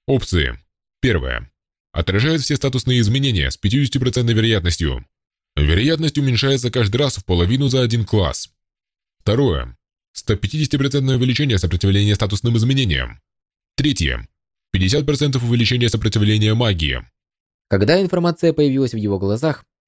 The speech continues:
Speaker 2: он почувствовал облегчение. Он не верил, что смог бы создать шлем лучше этого. Это успех.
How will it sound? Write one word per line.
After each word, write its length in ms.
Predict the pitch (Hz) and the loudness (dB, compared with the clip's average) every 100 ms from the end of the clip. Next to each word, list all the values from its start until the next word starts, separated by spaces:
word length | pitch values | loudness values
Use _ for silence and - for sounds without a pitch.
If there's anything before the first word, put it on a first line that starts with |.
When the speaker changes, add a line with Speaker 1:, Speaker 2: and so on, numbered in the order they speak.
| _ | _
Speaker 2:
он 140 | 196 | -4
почувствовал 460 | 180 170 156 - 139 | -2 -2 -2 0 0
облегчение. 720 | 131 135 - 131 90 71 73 - _ _ _ _ | 2 0 0 0 0 -6 -12 -20 _ _ _ _
Он 180 | - 101 | -2 2
не 120 | 101 | 4
верил, 260 | 113 147 92 | 4 4 0
что 160 | - 104 | -4 -8
смог 200 | 107 101 | -6 -8
бы 80 | |
создать 280 | - 107 113 | -8 -4 -4
шлем 320 | - 127 139 | -2 -2 0
лучше 240 | 104 104 156 | -2 -2 0
этого. 420 | 135 90 76 71 - _ _ _ _ | 0 -2 -8 -10 -18 _ _ _ _
Это 240 | - 175 123 | 0 0 2
успех. 480 | 104 - 87 69 | -2 -2 -4 -4